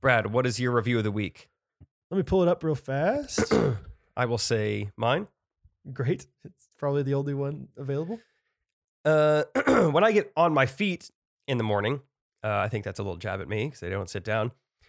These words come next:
Speaker 1: Uh, it's to the sound of Scott giggling to Jake explaining that,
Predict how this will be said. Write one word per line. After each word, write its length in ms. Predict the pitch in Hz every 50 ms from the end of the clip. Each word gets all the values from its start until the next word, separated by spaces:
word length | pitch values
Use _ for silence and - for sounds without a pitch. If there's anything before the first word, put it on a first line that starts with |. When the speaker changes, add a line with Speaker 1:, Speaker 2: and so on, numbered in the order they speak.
| _ _ _
Speaker 1:
Uh, 200 | - 117 127 127 131
it's 100 | 131 -
to 80 | - 175
the 60 | 151
sound 220 | 139 185 156 151
of 80 | 135 117
Scott 400 | - - - 165 156 170 - 139
giggling 340 | 120 151 143 135 143 143 139
to 100 | 117 131
Jake 320 | 110 - 135 135 139 135 139
explaining 480 | 117 - - - 135 127 127 127 127
that, 200 | 120 - - -